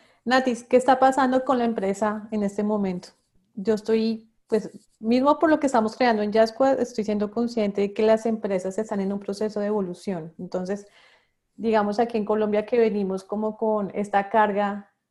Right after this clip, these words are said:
empresarial tan fuerte, ¿no? Como el patrón, el obrero,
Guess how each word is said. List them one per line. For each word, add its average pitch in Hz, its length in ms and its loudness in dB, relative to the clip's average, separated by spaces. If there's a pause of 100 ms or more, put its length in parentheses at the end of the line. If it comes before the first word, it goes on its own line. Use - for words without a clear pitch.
(240)
empresarial 214 560 2
tan 196 180 0
fuerte, 202 720 2
¿no? 208 320 -4
Como 190 520 -2
el 214 200 0
patrón, 214 600 2
el 214 140 -2
obrero, 196 640 0